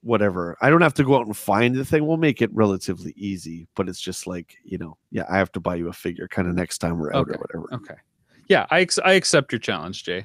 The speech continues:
Speaker 2: I accept your challenge. As long as the work thing is outside of it, 'cause clearly I'm gonna have to
Speaker 1: Of
Speaker 2: buy some stuff
Speaker 1: course.
Speaker 2: for the show, then yes, for my personal dolly collection, I will only add twelve new toys, new pre-orders don't count,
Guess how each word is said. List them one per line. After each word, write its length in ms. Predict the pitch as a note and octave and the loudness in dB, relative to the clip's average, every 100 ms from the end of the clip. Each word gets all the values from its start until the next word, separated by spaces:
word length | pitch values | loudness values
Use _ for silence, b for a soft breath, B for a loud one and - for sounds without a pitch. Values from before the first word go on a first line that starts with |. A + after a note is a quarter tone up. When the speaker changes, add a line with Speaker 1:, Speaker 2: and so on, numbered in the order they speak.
| - | -2
Speaker 2:
I 100 | C#3+ | 0
accept 340 | C3+ C#3 - | 2 0 -2
your 60 | A2+ | -6
challenge. 260 | G#2+ G#2 | -6 -4
As 80 | A#2+ | 2
long 140 | C#3 D3 | 4 6
as 80 | C#3 | 4
the 80 | |
work 360 | B2 B2+ C#3 - | 4 6 4 2
thing 340 | - C#3+ D#3 | 2 4 4
is 120 | C3+ B2 | 4 2
outside 420 | A#2+ - B2 B2+ | 0 2 2 4
of 80 | C#3+ | 2
it, 160 | D#3+ b b b _ - | -2 b b b _ -6
'cause 200 | A2+ G#2 | -6 -4
clearly 380 | - G#2 G2+ | -4 -2 -2
I'm 60 | G2+ | -4
gonna 140 | G2+ | -6
have 100 | G2+ | -6
to 60 | G#2 | -6
Speaker 1:
Of 60 | - | 0
Speaker 2:
buy 100 | F#2+ | 2
some 200 | G#3+ F#2 | 2 0
stuff 100 | D2+ | -8
Speaker 1:
course. 120 | F#2+ | -10
Speaker 2:
for 40 | - | -8
the 100 | F#2+ | -10
show, 340 | - F#2 A2+ b b b b _ | -6 -4 -6 b b b b _
then 160 | A#2+ A#2+ | 2 6
yes, 480 | A#2+ F#2 - - - | 6 6 0 -8 -8
for 120 | G#2+ | -2
my 100 | G#2 | -2
personal 380 | G2+ C3+ C3+ D3 | 2 0 2 2
dolly 300 | C#3 C3+ C3 | 4 6 4
collection, 420 | C3 C3 - C3 | 4 2 2 0
I 140 | G#2 A#2 | 2 4
will 160 | A#2+ | 6
only 300 | C3+ D3 D#3 | 6 6 6
add 500 | C3 C3 C3 A#2+ A2+ - _ | 4 4 4 4 0 -6 _
twelve 800 | - - D3 D#3+ F3 F#3+ D#3+ D#3+ | -8 2 6 8 8 6 6 4
new 380 | D#3 D#3+ F3 F3+ | 8 10 10 8
toys, 680 | - D#3 C#3+ G#2+ A2 C3 - _ _ _ - | 6 6 6 6 2 0 -6 _ _ _ -6
new 220 | A#2+ B2 | 0 2
pre-orders 480 | A#2+ B2+ A#2+ A#2 A#2 | 4 6 8 6 4
don't 220 | A2+ A#2 | 2 0
count, 420 | A#2 A2+ G2+ B2+ | 0 0 -2 -4